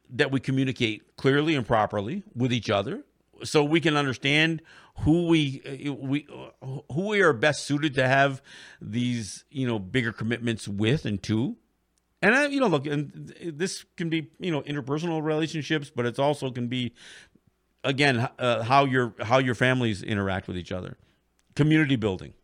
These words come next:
nation building, and again, coalition building as it, as it relates from, from territory to territory. Uh, uh, you know, there,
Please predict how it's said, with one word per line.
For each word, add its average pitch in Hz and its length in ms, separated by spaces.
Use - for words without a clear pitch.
nation 151 500
building, 85 420
and 131 120
again, 143 240
coalition 139 600
building 110 380
as 113 220
it, 113 160
as 117 180
it 120 40
relates 113 400
from, 101 260
from 107 200
territory 110 480
to 95 120
territory. 95 600
Uh, - 60
uh, 92 100
you 147 120
know, 139 80
there, 143 360